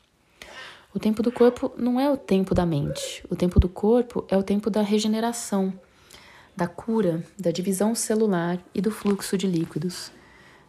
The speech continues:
Mas se a cabeça não autoriza, o corpo para. Ele espera. Ele não tem pressa.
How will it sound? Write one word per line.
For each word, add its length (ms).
Mas 180
se 80
a 40
cabeça 420
não 120
autoriza, 800
o 80
corpo 340
para. 420
Ele 120
espera. 600
Ele 100
não 140
tem 180
pressa. 560